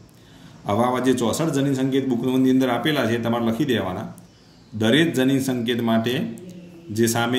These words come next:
amino acid છે, એના સંકેતન માટે, એટલે કે જેની ઓળખાણ માટે જે amino acid પણ બાજુમાં આપી દીધા છે, તો જો યુ યુ માટે પી એચ ઈ,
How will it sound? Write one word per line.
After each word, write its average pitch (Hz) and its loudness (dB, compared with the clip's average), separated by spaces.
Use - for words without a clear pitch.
amino 147 2
acid 120 -2
છે, 120 2
એના 117 -2
સંકેતન 117 0
માટે, 120 -2
એટલે 120 -4
કે 117 0
જેની 117 0
ઓળખાણ 107 -2
માટે 127 -2
જે 127 2
amino 147 0
acid 127 -2
પણ 127 -2
બાજુમાં 117 0
આપી 113 -2
દીધા 101 -2
છે, 107 -4
તો 110 -2
જો 113 2
યુ 120 4
યુ 127 4
માટે 120 0
પી 120 -2
એચ 117 -4
ઈ, 185 -6